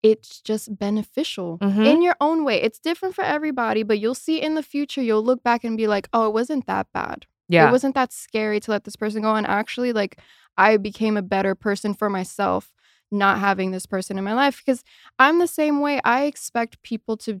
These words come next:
Speaker 1: treat me the way I treat them.
Speaker 2: Mm-hmm.
Speaker 1: That's why I take things too personal.
Speaker 2: Mm, mm-hmm.
Speaker 1: I just feel like I'm a, I'm a very loyal person. Like I said, I'm very considerate. I'm, I just care about people. I really do. And I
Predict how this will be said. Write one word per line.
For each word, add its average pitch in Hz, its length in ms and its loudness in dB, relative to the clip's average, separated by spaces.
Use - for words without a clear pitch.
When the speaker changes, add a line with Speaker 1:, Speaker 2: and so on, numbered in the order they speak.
Speaker 1:
treat - 460 -8
me 214 180 -6
the 208 120 -4
way 190 220 -2
I 185 100 0
treat - 340 -10
them. - 140 -6
Speaker 2:
Mm-hmm. 156 360 -2
Speaker 1:
That's 277 200 2
why 339 100 4
I - 20 4
take 294 220 -4
things 254 240 0
too 214 120 -6
personal. - 500 -14
Speaker 2:
Mm, 143 600 -4
mm-hmm. 143 360 -6
Speaker 1:
I 269 160 6
just 294 300 -2
feel 277 240 4
like 254 300 0
I'm 262 200 4
a, 269 180 2
I'm 277 280 4
a 311 80 2
very 220 800 2
loyal 185 360 -2
person. 190 360 -12
Like 220 160 -10
I 247 60 -6
said, 220 380 -6
I'm 214 120 -4
very 208 220 0
considerate. 202 880 0
I'm, 214 360 -2
I 269 80 10
just 311 200 0
care 277 320 6
about 226 260 4
people. 190 260 -4
I 190 60 2
really 233 280 4
do. 220 300 -2
And 202 320 -2
I 202 400 6